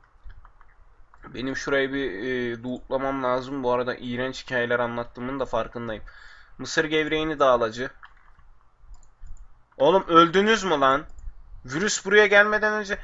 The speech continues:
Ya zengin semtindeyiz. Bir şey değil abi zengin semtindeyiz. Yanarım yanarım ona yanarım.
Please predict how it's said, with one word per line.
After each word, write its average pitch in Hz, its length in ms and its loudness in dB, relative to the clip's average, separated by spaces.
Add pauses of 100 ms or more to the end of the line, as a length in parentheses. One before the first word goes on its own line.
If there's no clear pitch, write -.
(300)
Ya 156 100 6
zengin 175 460 0
semtindeyiz. 139 800 4
Bir 143 60 -12
şey 202 260 -4
değil 220 280 4
abi 240 100 2
zengin 208 380 -2
semtindeyiz. 127 720 -4
Yanarım 214 400 2
yanarım 214 380 0
ona 185 200 2
yanarım. 156 340 2